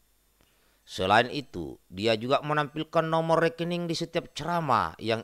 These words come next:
ia unggah dalam kanal YouTube yang mulai aktif sejak Juli dua ribu dua puluh lalu itu.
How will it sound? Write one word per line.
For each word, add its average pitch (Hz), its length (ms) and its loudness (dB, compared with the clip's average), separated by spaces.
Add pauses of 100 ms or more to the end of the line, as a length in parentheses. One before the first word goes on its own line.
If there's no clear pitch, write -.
(120)
ia 104 160 0
unggah 95 480 -4 (640)
dalam 87 400 0
kanal 117 240 2
YouTube 131 480 -4
yang 147 160 0
mulai 151 240 0
aktif - 560 -6
sejak 98 480 -4
Juli 98 640 -6
dua 92 240 -2
ribu 113 320 -4
dua 95 240 0
puluh 98 320 -8
lalu 85 320 0
itu. 90 560 -8